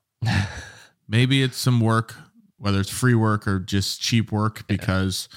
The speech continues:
Speaker 2: uh, she doesn't know much and just needs that experience. That might be a little bit of a help on my end. Uh, and then the last thing, I think I'm gonna look for a podcast producer.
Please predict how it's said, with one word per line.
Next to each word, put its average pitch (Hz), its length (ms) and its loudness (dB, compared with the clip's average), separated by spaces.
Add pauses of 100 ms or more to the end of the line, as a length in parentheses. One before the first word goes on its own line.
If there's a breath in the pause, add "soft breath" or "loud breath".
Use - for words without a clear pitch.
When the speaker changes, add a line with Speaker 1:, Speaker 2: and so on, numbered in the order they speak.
(340 loud breath)
Speaker 2:
uh, 92 220 -2 (100)
she - 180 -4
doesn't 95 360 0
know 98 480 -2
much 117 320 -2
and 110 80 -2
just 95 200 0
needs 101 160 0
that 90 120 -2
experience. 110 520 -2
That 90 140 -2
might 95 180 -2
be 92 100 -2
a 90 80 2
little 98 240 0
bit 95 180 0
of 90 120 0
a 87 60 -2
help 110 460 -2 (380 loud breath)
on 92 140 0
my 131 240 6
end. 151 340 2 (320 loud breath)
Uh, 95 300 2
and 104 100 0
then 110 120 4
the 104 80 2
last 113 400 2
thing, 113 280 2
I - 100 -2
think 117 200 0
I'm 110 80 2
gonna 98 140 2
look 98 280 0
for 101 280 0
a 92 40 0
podcast 101 680 -2
producer. 110 680 0